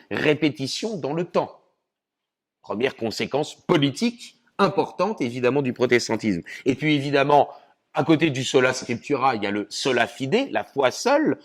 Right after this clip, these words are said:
Vous connaissez, alors je vais pas épiloguer sur la question de la gra-, de la relation de la grâce et des mérites, mais ça aussi,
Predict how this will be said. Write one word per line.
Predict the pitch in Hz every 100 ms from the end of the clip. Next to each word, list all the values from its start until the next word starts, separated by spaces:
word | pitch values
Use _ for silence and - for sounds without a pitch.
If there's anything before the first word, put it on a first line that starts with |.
| _ -
Vous | 101
connaissez, | 107 101 - 90
alors | 90 87
je | 80
vais | 82
pas | 95
épiloguer | 85 101 98 101 127 117
sur | - 104 - -
la | 113 104
question | 110 - - 131 113 - -
de | 95 117
la | 104 101 - 87
gra-, | 110 104
de | 101
la | 95
relation | 92 113 104 - 110
de | 95
la | 95
grâce | 92 127 113 - -
et | 107
des | 98
mérites, | 113 202 285 - - -
mais | 113
ça | - 120
aussi, | 135 196 - 370 -